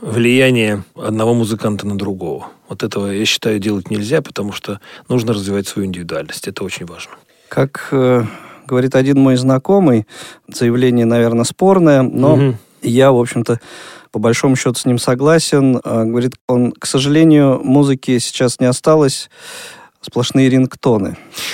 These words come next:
Speaker 1: Э, с одной стороны, да, но я приведу тоже небольшую цитату. "Теряют силу чистый тон.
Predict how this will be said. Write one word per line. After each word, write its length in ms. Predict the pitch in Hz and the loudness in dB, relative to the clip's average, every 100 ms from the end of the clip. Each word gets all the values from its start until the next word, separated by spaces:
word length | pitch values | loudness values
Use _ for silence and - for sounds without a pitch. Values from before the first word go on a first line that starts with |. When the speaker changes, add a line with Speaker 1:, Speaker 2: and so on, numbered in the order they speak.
| - - | -12 -12
Speaker 1:
Э, 680 | - 110 101 101 - - - | -10 -8 -8 -8 -8 -8 -8
с 120 | 143 | -2
одной 220 | 143 143 143 | 2 4 2
стороны, 420 | - 143 143 143 | 2 2 4 2
да, 280 | 156 196 143 | 4 4 4
но 680 | 131 127 120 113 113 117 113 | 4 4 2 0 -2 -4 -2
я 180 | 120 127 | 2 2
приведу 720 | 110 117 120 113 120 113 110 107 | 2 2 2 2 2 2 -4 -6
тоже 220 | - 104 | -4 -2
небольшую 480 | 107 107 104 117 107 | -2 -2 -2 -2 -2
цитату. 520 | - 123 180 180 151 - - - - - 127 127 113 110 - - - | -4 -2 0 0 -4 -6 -18 -20 -20 -18 -18 -16 -16 -16 -16 -18 -2
"Теряют 480 | 143 147 143 123 | 2 4 4 2
силу 400 | - - 170 160 | -2 -2 0 2
чистый 420 | 147 - 120 - 123 | 0 -2 -4 -4 -6
тон. 380 | - 92 85 | -4 -8 -8